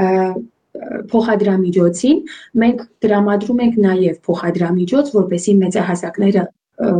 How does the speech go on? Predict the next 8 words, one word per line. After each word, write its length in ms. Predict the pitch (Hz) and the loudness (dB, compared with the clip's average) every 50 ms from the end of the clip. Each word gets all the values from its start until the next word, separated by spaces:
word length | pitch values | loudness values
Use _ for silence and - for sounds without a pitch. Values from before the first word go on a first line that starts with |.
| 175 - 196 - | 0 0 0 0
գան 200 | 196 180 170 160 - - | 0 0 -2 -4 -6 -8
կենտրոն, 440 | - 175 170 - - 196 262 320 - - - - - - _ - 220 | -8 -8 -10 -4 -2 -2 -2 -2 -2 -6 -14 -18 -20 -18 _ 2 2
և 200 | 220 233 226 226 208 | 2 2 2 -2 -2
փոխադրամիջոցը 840 | 208 220 202 185 196 196 190 190 185 180 - 196 208 - 233 196 208 | -2 -2 -4 0 0 2 2 2 2 4 2 2 2 2 0 2 2
գործում 360 | 185 175 180 - 196 196 202 214 | 2 0 0 0 2 2 4 4
է, 60 | 226 233 233 233 - - - _ _ - 220 | 4 2 2 0 -4 -12 -20 _ _ -2 0
ուրեմն, 360 | 180 180 180 180 180 180 185 - | 2 4 4 4 2 2 2 0
շաբաթը 460 | 196 185 180 - 196 196 190 190 180 | 0 -2 -2 0 0 0 0 2 0